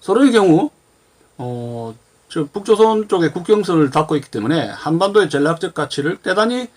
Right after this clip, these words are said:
어, 중시를 하고 남조선의 좌우합작 정부를 통해서 남한에조차 영향력을 강화시켜서 궁극적으로는 한반도,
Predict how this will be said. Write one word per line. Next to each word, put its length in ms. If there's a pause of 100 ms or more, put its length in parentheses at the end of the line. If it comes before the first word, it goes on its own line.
(380)
어, 160
중시를 380
하고 320 (640)
남조선의 600
좌우합작 520
정부를 540
통해서 640 (480)
남한에조차 1200 (200)
영향력을 920
강화시켜서 800 (460)
궁극적으로는 760
한반도, 800